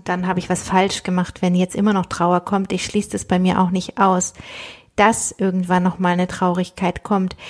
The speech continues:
Ich kann nur im Moment sagen, wenn ich's erzähle, bisher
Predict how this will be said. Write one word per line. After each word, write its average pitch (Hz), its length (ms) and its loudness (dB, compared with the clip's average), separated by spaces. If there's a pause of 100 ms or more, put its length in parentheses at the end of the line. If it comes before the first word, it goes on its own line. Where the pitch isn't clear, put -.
(200)
Ich - 120 -12
kann 190 160 2
nur 196 80 4
im 190 100 4
Moment 190 380 2
sagen, 190 400 2
wenn 185 140 0
ich's - 300 -8 (240)
erzähle, 208 680 2 (260)
bisher 196 560 2